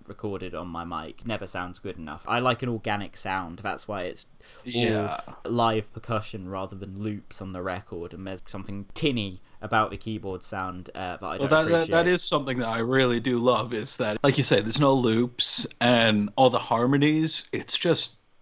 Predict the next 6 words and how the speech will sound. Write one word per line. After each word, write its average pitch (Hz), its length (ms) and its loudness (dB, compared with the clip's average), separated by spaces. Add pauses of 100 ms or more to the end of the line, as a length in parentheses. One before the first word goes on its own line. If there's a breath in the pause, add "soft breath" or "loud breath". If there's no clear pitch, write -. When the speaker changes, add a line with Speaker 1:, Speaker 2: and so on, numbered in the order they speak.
(240)
Speaker 2:
you. 139 560 4
It's, - 300 4
it's 123 360 0
fantastic. 127 1000 0
It's 110 220 -4
so, 123 720 2